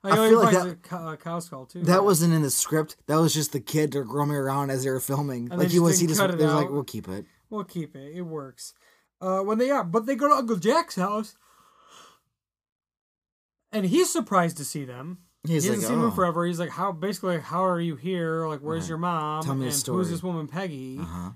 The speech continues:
Speaker 1: And obviously, this story is told to him. And as he's being told the story, his girlfriend walks in.
Speaker 2: Yeah, she's a
Speaker 1: And she's,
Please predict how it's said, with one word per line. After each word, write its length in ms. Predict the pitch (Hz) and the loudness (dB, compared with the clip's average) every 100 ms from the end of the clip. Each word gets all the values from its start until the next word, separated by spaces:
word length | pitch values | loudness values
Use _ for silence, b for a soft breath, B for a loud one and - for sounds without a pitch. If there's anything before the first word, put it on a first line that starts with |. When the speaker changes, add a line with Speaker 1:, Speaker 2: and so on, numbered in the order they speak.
| - | -14
Speaker 1:
And 240 | 151 147 | -14 -8
obviously, 320 | 175 185 175 180 | -6 -4 -4 -6
this 200 | 160 - | -6 -6
story 220 | 170 156 | -6 -6
is 80 | - | -8
told 300 | 185 202 175 | -8 -6 -8
to 60 | |
him. 320 | 135 139 139 143 _ _ _ | -10 -10 -12 -16 _ _ _
And 120 | 160 180 | -12 -6
as 220 | 226 220 | -4 -2
he's 220 | 220 170 | -4 -6
being 300 | - 208 190 | -8 -6 -4
told 200 | 196 185 | -4 -4
the 80 | 165 | -6
story, 480 | - 269 226 180 165 | -4 0 0 0 -2
his 340 | 170 165 143 | -4 -4 -8
girlfriend 680 | 143 160 202 285 185 156 151 | -6 -2 0 0 -4 -8 -8
walks 320 | 135 - - | -12 -14 -16
in. 360 | 127 127 151 165 _ 104 | -16 -16 -16 -18 _ -16
Speaker 2:
Yeah, 120 | 95 | -14
she's 240 | - 131 | -10 -8
a 120 | 104 87 _ _ _ _ | -10 -12 _ _ _ _
Speaker 1:
And 220 | 156 165 | -8 -6
she's, 560 | 160 - 185 294 233 | -6 -6 -4 -4 -4